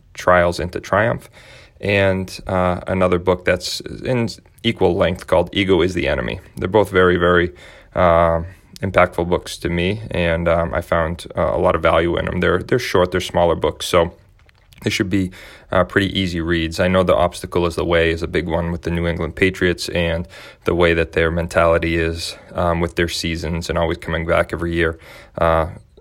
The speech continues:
um, with a intensity and focus, uh, even though they are as successful as they are. All right, the next part I've got here is a blog post by one of my,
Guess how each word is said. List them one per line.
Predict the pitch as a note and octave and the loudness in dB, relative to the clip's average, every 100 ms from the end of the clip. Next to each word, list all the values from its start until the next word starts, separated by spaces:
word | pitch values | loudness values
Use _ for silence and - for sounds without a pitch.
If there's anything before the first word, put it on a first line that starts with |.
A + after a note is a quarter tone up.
| _ - | _ -10
um, | F2 F2 F2+ F#2+ - | -6 -4 -6 -8 -4
with | F#2 E2+ | 0 2
a | E2 E2 F#2 - _ - | 2 2 -2 -16 _ -6
intensity | F#2 F2+ F#2 - F2 | -2 0 0 0 -4
and | E2+ | -2
focus, | - E2 - D2 - - - | -2 -2 -4 -6 -8 -10 -6
uh, | F2 | -4
even | F#2 F2 E2+ | -4 -4 0
though | E2 F2 - _ - - _ | 0 -2 -8 _ -20 -20 _
they | - E2+ | 0 4
are | E2+ E2 | 6 4
as | - | 0
successful | E2 - E2+ D#2+ E2 | -2 0 0 2 0
as | E2 | 2
they | E2+ | 2
are. | G2 A2 A#2 - - - - - _ _ _ _ _ _ - - | 2 2 -2 -10 -20 -20 -20 -20 _ _ _ _ _ _ -8 0
All | |
right, | F2+ F2+ | 0 2
the | F2+ | 0
next | F2+ F2+ - | 0 -2 4
part | F#2 F#2 | 6 6
I've | F2+ | 4
got | F#2 E2+ | 2 2
here | - G#2+ A2 | 2 4 4
is | - F#2+ F2+ F2 F2 G2+ - | 4 4 6 4 0 -6 -8
a | - F2+ | 0 2
blog | F2 G2 G#2 | 6 6 4
post | - F2 - | 2 -2 2
by | F2+ E2+ | 4 4
one | F2 F2 | 4 2
of | |
my, | F2 E2 | 2 0